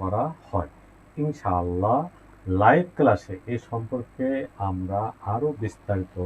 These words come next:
ধারণা লাভ করব। জাযাকুমুল্লাহ খায়ের। সুবহানাকাল্লাহুম্মা ওয়া বিহামদিকা, আশহাদু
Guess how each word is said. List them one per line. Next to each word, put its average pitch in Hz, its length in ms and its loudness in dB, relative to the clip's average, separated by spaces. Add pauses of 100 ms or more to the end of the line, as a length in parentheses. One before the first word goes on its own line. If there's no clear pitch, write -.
(120)
ধারণা 85 400 -8
লাভ 82 120 -8 (140)
করব। 85 220 -10 (1700)
জাযাকুমুল্লাহ 160 680 10
খায়ের। 147 320 12 (1040)
সুবহানাকাল্লাহুম্মা 120 1040 4
ওয়া 107 140 0
বিহামদিকা, 113 480 -2 (180)
আশহাদু 110 320 -6